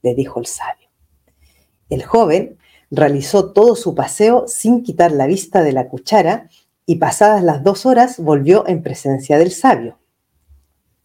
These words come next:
"¿Qué tal?", le preguntó el sabio. "¿Has visto mis hermosos cuadros y mis bellos jardines?". Y el joven, avergonzado, le dijo que no pudo ver nada, ya que su única preocupación fue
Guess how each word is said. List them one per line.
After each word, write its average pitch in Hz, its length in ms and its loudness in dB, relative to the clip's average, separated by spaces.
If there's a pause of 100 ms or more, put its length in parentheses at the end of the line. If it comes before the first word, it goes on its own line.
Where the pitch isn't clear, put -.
(220)
"¿Qué 254 120 4
tal?", 262 300 2
le 139 80 0
preguntó 139 400 2
el 131 80 0
sabio. 120 440 -4 (400)
"¿Has 247 240 0
visto 277 320 0
mis 190 200 0
hermosos 170 500 0
cuadros 175 640 0
y 165 100 -2
mis 127 240 -4
bellos 165 380 2
jardines?". 156 760 -4 (1040)
Y 151 60 4
el 143 120 2
joven, 175 320 2
avergonzado, 139 1000 -2 (880)
le 165 140 4
dijo 180 320 2
que 160 120 2
no 180 160 2
pudo 196 280 2
ver 160 200 4
nada, 180 540 2
ya 180 240 2
que 202 100 -2
su 170 360 0
única 247 540 2
preocupación 185 1000 0
fue 226 480 -2